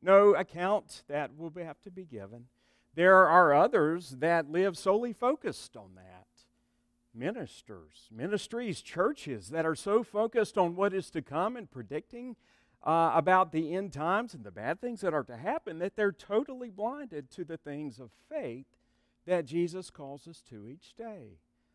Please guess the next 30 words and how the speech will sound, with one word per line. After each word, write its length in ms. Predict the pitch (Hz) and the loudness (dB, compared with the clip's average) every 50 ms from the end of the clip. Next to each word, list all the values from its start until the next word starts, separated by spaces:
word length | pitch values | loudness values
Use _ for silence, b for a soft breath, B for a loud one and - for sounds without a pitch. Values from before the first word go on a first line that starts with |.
| _ _ _ _ _ | _ _ _ _ _
And 180 | - 185 180 - | -6 -6 -4 -4
somewhere 420 | - - 208 240 233 196 160 143 | -2 0 0 0 2 2 0 0
there's 200 | 123 131 127 - | 0 -4 -8 -10
gotta 200 | - - 139 120 | -10 -10 -10 -10
be 140 | 104 110 117 | -10 -12 -16
a 80 | 104 82 | -16 -16
balance 560 | 95 113 123 135 135 120 98 82 - - 135 | -16 -16 -16 -16 -18 -20 -20 -20 -20 -20 -18
in 100 | 117 104 | -18 -18
the 80 | 101 | -16
middle 400 | 104 117 160 214 185 123 107 117 120 139 | -14 -14 -12 -12 -12 -14 -16 -18 -18 -20
that 160 | 139 135 - | -20 -20 -20
says 680 | - - 170 156 202 220 202 185 165 165 160 - - _ _ _ _ _ _ _ _ _ _ _ | -20 -14 -12 -8 -8 -6 -6 -6 -8 -8 -12 -16 -20 _ _ _ _ _ _ _ _ _ _ _
we 140 | - 196 202 | -10 -8 -6
need 180 | 190 196 190 - | -4 -6 -6 -8
to 100 | - 196 | -12 -14
be 160 | 202 220 220 | -14 -14 -10
ready 420 | 226 233 233 214 147 107 90 82 _ _ _ _ _ _ _ _ _ _ _ _ _ | -10 -8 -8 -8 -8 -10 -14 -18 _ _ _ _ _ _ _ _ _ _ _ _ _
and 240 | - 170 180 185 165 | 2 2 4 6 6
live 280 | 170 185 202 214 202 226 | 6 6 6 6 4 4
as 240 | 214 214 208 147 127 | 4 2 4 4 2
if 260 | 135 127 123 147 - _ _ _ _ _ _ _ | 2 2 2 0 -2 _ _ _ _ _ _ _
God 280 | - 123 120 135 147 151 | -2 0 2 2 2 0
is 120 | 151 127 | 0 -4
going 180 | 104 165 170 135 | -4 -4 -4 -4
to 80 | 143 143 | -4 -4
walk 260 | 147 135 135 113 - - | -2 -2 -2 -4 -6 -4
right 280 | 127 123 139 160 160 | -2 -2 0 -2 -2
in 140 | 196 202 208 | -6 -10 -10
the 60 | 214 | -10
door 440 | 185 156 127 110 95 87 92 113 | -6 -4 -4 -4 -4 -8 -12 -16